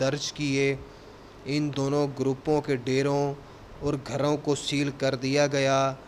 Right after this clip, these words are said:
और सियासी प्रेशर की वजह से दोनों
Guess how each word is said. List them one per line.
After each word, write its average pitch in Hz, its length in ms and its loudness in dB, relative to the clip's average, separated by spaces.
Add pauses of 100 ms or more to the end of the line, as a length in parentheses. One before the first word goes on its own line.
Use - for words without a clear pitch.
(180)
और 143 100 -2
सियासी 135 640 -2 (120)
प्रेशर 135 580 0
की 139 120 -2
वजह 123 340 2
से 139 360 0 (440)
दोनों 143 340 2